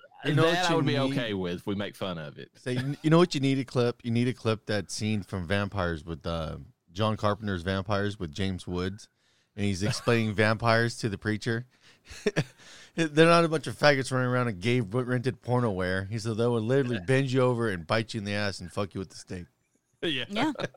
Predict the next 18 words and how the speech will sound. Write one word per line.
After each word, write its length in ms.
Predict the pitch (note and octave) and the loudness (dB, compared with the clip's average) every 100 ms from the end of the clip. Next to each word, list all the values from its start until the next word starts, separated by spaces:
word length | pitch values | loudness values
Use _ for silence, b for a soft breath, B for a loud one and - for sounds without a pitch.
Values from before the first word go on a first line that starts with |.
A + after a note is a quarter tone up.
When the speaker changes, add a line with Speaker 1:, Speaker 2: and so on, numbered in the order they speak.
| - B2+ | -10 -10
Speaker 2:
<laughs> 420 | - - - - | -14 -18 -12 -6
That, 200 | C3+ - | -6 -2
that, 360 | D3 C#3 - C3+ | -4 -2 -4 -4
that 160 | B2+ | -2
whole 100 | A#2+ | -2
movie 260 | A2 G2 F2+ | -2 -2 -4
is 100 | E2 | -6
good. 400 | F#2+ E2+ E2+ D#2+ - _ - | -6 -4 -4 -8 -16 _ -10
Um, 540 | A2 G#2 G2 F#2 F#2 - b b b b b b - | -6 -4 -4 -4 -6 -8 b b b b b b -8
we 120 | B2 | -6
got 160 | D3 - | -6 -4
Katie 240 | E3 D#3+ | -2 -2
Cassidy 500 | D#3 D3 D3 - A#2+ | -4 -4 -6 -4 -6
playing 300 | A2 A#2 A2 | -4 -6 -6
Chris 320 | - C3 B2 | -6 -6 -6
Fowles 520 | - B2 B2 A2 G2+ F#2+ | -6 -6 -4 -4 -4 -6
in 100 | F2+ | -8
this. 480 | F2+ F#2 G2+ - | -4 -4 -4 -8